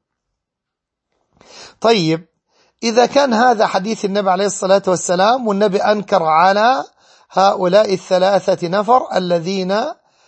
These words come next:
يريد-، يريدون الوصول إلى الله عز وجل، أنكر عليهم النبي صلى الله عليه وسلم. طيب، إحنا عندنا أيها الإخوة، آه، أقوال جميلة جدًا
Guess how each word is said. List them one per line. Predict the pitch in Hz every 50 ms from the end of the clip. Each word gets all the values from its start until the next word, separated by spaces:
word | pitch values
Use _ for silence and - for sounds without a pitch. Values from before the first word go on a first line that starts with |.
| _ _ _ - 196
يريد-، | 190 185 185 202 202 220 233 247 220 175 202 233 - - - 226
يريدون | 208 190 185 185 190 190 175 180 233 262 240
الوصول | 214 190 185 165 - - 202 185 190
إلى | 185 170
الله | 170 175 190 180
عز | 170 165 165 170 151 143 156
وجل، | 151 135 139 143 151 - _ _ _ _ _ _ _ _ _ _ -
أنكر | 214 247 269 - - 240 214
عليهم | 202 175 180 190 226 233 202 190 190
النبي | 185 180 175 170 185 220
صلى | 190 - - 180 170 165
الله | 165 175 160 147
عليه | 156 156 151 147 139
وسلم. | 143 131 - - 147 123 123 127 131 147 _ _ _ _ _ _ _ _ _ _ _ _ _
طيب، | - 185 185 165 151 151 160 - _ _ _ -
إحنا | 180 - - 240 247
عندنا | 254 277 339 277 220 226 208 190 185 180 175 175 233 - - _ -
أيها | - 220 214 185 170 170
الإخوة، | 180 202 196 - - 165 156 165 170 - _ _ _ _ _ _ _ _ _ _ _ _ _ _ _ _ _ _ _ _ _ - 180
آه، | 185 185 185 185
أقوال | - - 190 185 190 - 226 240 277 311 302 285 262 208 175
جميلة | 156 170 180 180 208 247 233 196 190
جدًا | 175 165 220 196 165 147 143 175 185 190 214 220